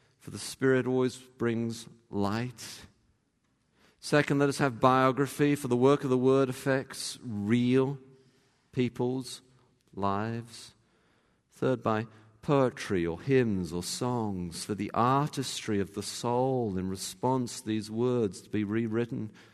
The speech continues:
on each of our hearts. So, clarity. Let us state that here we are talking about the real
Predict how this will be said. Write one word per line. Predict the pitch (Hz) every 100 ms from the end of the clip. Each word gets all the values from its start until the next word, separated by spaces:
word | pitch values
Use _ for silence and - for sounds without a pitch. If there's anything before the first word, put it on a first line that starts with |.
| _ _ _ _ _ _ _ -
on | 110 110
each | 107 107
of |
our | 107 104
hearts. | 110 95 92 98 - -
So, | - 107 107 - -
clarity. | - 107 101 98 - - 117 120 _ _ _ _ _ _ _ _ _ _ _ _ _ _ _ _ _ _ - _ -
Let | 131
us | 123
state | - - 120 117 131 - - - - _ _ _ _ _ _ _ _
that | 120 117
here | 120 127 120 123 147 139 - -
we | 120
are | 117
talking | 117 135 120 - 135 135 147 - - -
about | 117 117 117 113
the | 113
real | 101 101 113 117 120 131 135